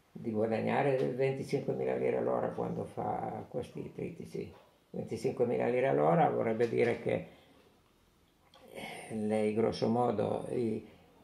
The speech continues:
i soldi che le rimangono, tolte tutte le spese, sono duecentomila lire, eh, <laughs> cinquanta, cento,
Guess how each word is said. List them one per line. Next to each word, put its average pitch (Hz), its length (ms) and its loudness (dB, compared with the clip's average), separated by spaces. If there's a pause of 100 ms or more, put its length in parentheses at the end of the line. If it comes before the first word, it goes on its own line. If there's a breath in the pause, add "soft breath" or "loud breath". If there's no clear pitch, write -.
i 117 140 -2
soldi 139 360 2
che 127 100 4
le 113 120 4
rimangono, 117 680 0
tolte 120 340 0
tutte 123 220 0
le 110 120 2
spese, 113 360 0
sono 117 280 -2
duecentomila 117 680 2
lire, 135 480 2 (960 loud breath)
eh, 98 1120 -4 (140)
<laughs> - 120 -20
cinquanta, 131 680 -6
cento, - 720 -6